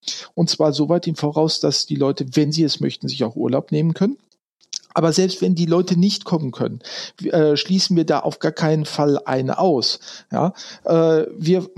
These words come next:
gehen dann hin, äh, und bieten dann zum Beispiel die Möglichkeit an über eine Bildergalerie, dass sich jeder mal vorstellen kann, auch dann mit einem Bild, dass wir zu der Stimme dann auch mal ein Bild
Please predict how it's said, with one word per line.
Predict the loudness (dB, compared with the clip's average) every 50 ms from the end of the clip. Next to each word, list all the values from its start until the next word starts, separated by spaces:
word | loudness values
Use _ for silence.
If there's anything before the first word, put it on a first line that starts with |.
| -8 -2 0
gehen | 2 4 4 4
dann | 4 4 2
hin, | 2 2 2 2 4 4 4 2 0 -2 -4 -6 -4
äh, | 0 2
und | 2 2 2 2 2 0 0 0 0 -4 -12 -10 -4
bieten | -2 -2 -2 -2 -2 -2
dann | -2 -2 -2
zum | -2 -2
Beispiel | -2 -2 -2 -2 -4
die | -2 0
Möglichkeit | 0 0 0 0 -2 -4 -2 0 0 0 0 0 -2 -2
an | 0 0 0 0 -2
über | -4 -2 -2 -2
eine | 0 0 0
Bildergalerie, | 0 2 2 2 2 2 2 2 2 2 2 0 0 0 0 0
dass | 0 0 -2 -2
sich | -4 -4 -2
jeder | 0 2 2 2
mal | 2 0 0
vorstellen | 0 0 0 2 2 0 0 0 0 0 0 -2 -4
kann, | -4 -2 0 2 2 0 0 -4 -14 -8 -2
auch | 0 0 0 2
dann | 2 2 2 4
mit | 2 2 0 -2
einem | -2 0
Bild, | 0 0 0 0 -4 -6 -4 -2
dass | -2 -2 -2 0
wir | 2 2 2 0
zu | -2 -4 -4 -4
der | 0 2 2 4 2 2 2
Stimme | 0 -2 -4 -2 0 0 2 2 2 2
dann | 2 0 0 0
auch | -2 -4 -4 -4 -2
mal | 0 0 0
ein | 0 0 -2 -2 -4 -4 -2
Bild | 0 2 2 2 0 -2 -6 -8 -10